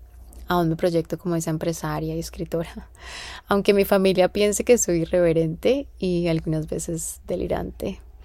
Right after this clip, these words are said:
Hoy estoy aquí para inspirarte y compartir mi perspectiva desde un espacio libre.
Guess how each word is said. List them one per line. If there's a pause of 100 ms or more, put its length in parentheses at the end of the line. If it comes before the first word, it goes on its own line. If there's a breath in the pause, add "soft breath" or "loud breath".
(720 loud breath)
Hoy
estoy
aquí
para
inspirarte
y
compartir
mi
perspectiva
desde
un
espacio
libre.